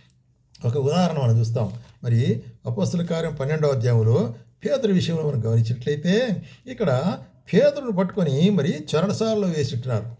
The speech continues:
హేరోదు చంపాలని. తెల్లవారితే పేతురు మరి మరణశిక్ష పొందుతాడు. అయితే ఆ రాత్రి ఏం చేస్తున్నాడు చూడండి, ఏ, ఆ, ఐదవ వచనంలో, "పేతురు చెరసాలలో ఉంచబడెను, సంఘమైతే అతని కొరకు అత్యాసక్తితో దేవునికి ప్రార్థన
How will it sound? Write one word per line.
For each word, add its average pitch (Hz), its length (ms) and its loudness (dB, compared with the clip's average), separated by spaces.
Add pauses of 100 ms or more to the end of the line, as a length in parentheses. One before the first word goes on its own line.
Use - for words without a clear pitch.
(200)
హేరోదు 156 420 2 (420)
చంపాలని. 180 460 0 (640)
తెల్లవారితే 185 760 2
పేతురు 175 280 0 (320)
మరి 127 320 0
మరణశిక్ష 175 540 0
పొందుతాడు. 131 440 -2 (140)
అయితే 185 220 -2
ఆ 175 60 2
రాత్రి 185 520 -2 (400)
ఏం 170 180 4
చేస్తున్నాడు 170 500 0 (360)
చూడండి, 139 540 0 (640)
ఏ, 156 160 2
ఆ, 117 360 2 (480)
ఐదవ 170 240 2
వచనంలో, 98 420 -2 (840)
"పేతురు 254 500 2
చెరసాలలో 233 460 0
ఉంచబడెను, 156 640 0
సంఘమైతే 233 600 -2
అతని 220 200 0
కొరకు 196 240 -2
అత్యాసక్తితో 202 800 0
దేవునికి 180 420 2
ప్రార్థన 127 460 -2